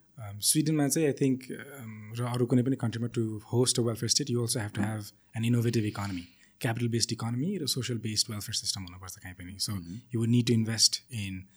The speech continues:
Speaker 1: returns आउने खालको industries so that you get enough money and that money will fund something and then,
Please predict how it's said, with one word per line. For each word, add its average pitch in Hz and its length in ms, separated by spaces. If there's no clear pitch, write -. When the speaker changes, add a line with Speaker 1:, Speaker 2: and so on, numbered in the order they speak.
Speaker 1:
returns 120 360
आउने 101 200
खालको 101 340
industries 101 840
so - 120
that 107 140
you 104 80
get 107 180
enough 104 220
money 104 400
and 98 240
that 101 120
money 104 200
will 98 200
fund 101 380
something 104 540
and 101 120
then, 95 240